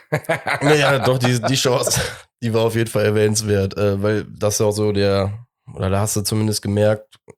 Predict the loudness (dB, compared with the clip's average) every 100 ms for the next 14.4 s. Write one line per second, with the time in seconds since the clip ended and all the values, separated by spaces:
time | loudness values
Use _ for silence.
0 | _ _ -10 -2 -2 0 0 0 0 0
1 | 0 -2 -4 -10 _ _ _ _ _ _
2 | -18 -10 -2 0 0 -2 -4 -8 _ _
3 | _ _ _ _ _ _ -4 -4 -2 -6
4 | -6 -6 -4 -2 0 -2 -4 -4 -6 -4
5 | -4 -2 -2 -6 -6 _ _ _ _ _
6 | _ _ _ _ _ -8 -8 -6 -6 -2
7 | -2 -2 -2 0 -2 -2 -4 -4 0 0
8 | 2 2 2 2 0 0 0 0 0 0
9 | 0 -4 -12 -2 2 2 2 0 _ _
10 | _ _ _ _ _ _ _ _ _ _
11 | _ _ -6 0 2 2 0 -2 0 2
12 | 2 2 0 2 0 0 -4 -2 -2 2
13 | 2 4 4 2 2 2 2 2 2 -2
14 | 0 0 0